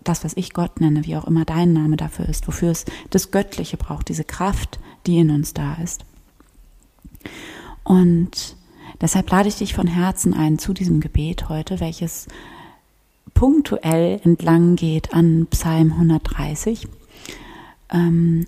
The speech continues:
und ja, ich lade dich dazu ein, dich zu verbinden, einzutauchen in die Gegenwart Gottes und hier vielleicht ein bisschen Trost für dich zu finden.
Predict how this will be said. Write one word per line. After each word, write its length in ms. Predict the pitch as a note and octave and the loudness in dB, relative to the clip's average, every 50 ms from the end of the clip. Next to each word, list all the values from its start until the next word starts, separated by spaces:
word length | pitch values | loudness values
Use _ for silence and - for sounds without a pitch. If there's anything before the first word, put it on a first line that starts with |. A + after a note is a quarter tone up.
| - - | -4 -2
und 640 | - E3+ E3+ E3 E3+ E3+ E3 E3 - - - - - - - | 0 2 2 4 4 2 0 0 -4 -8 -14 -14 -16 -10 -6
ja, 220 | - F#3+ F#3+ D#3+ - | -2 -2 -2 -2 -4
ich 140 | - - - | -8 -10 -8
lade 160 | - D#3+ - | -8 -8 -8
dich 100 | - E3+ | -8 -6
dazu 260 | - E3 D#3+ - - - C#3+ | -6 -6 -6 -6 -10 -8 -2
ein, 180 | C#3+ D#3+ E3 E3 | 0 0 0 0
dich 260 | E3 E3 - - - | -2 -6 -12 -16 -16
zu 160 | - - F3+ | -12 -12 -10
verbinden, 720 | - - E3 - F#3 G3 G#3 G3+ F#3+ - F#3+ F#3 F#3 F3+ F3 - - - - - - _ - - | -8 -8 -6 0 2 2 2 2 2 0 0 0 0 -2 -4 -8 -14 -18 -20 -20 -20 _ -12 -4
einzutauchen 800 | - E3+ F3 F3 - - F3+ - - E3 D#3+ D#3 D#3 - E3 E3 | 0 0 0 0 0 -4 -8 -6 -6 -4 -4 -6 -4 -2 0 2
in 100 | D#3+ D#3+ | 2 2
die 100 | D#3 D#3 | 2 0
Gegenwart 480 | - E3 D#3 D#3+ D#3 D#3 D#3+ E3 - - | -2 -2 0 2 2 2 0 -4 -8 -10
Gottes 460 | - D#3+ D#3+ - F3+ E3+ - - - - - _ _ _ - - - - - - - - - - - | -12 -12 -8 -8 -8 -8 -8 -10 -12 -14 -16 _ _ _ -20 -20 -20 -20 -20 -20 -20 -20 -20 -8 -2
und 520 | - E3 F3 E3+ E3 E3+ E3+ - - - | 2 4 4 4 4 2 0 -4 -8 -14
hier 220 | - - - A#3 A3 | -18 -6 -4 -4 -4
vielleicht 440 | - G#3 F#3+ F3+ F#3+ G3+ G3 - - | -2 -2 -2 -2 -2 -4 -4 -6 -6
ein 80 | F3+ | -6
bisschen 460 | F3+ F3+ - - - E3+ E3 D#3+ D#3 D#3 - - _ _ - | -6 -6 -8 -6 -6 -4 -4 -4 -6 -10 -14 -20 _ _ -20
Trost 380 | - - F#3 F3+ F3 E3 - - | -14 -10 -8 -8 -8 -8 -10 -12
für 120 | - - | -14 -14
dich 180 | - C#3+ C#3 - | -14 -16 -14 -12
zu 140 | - - | -12 -12
finden. 400 | - - - D3+ C#3+ C#3+ D#3+ D#3 | -8 -6 -4 -4 -4 -6 -8 -14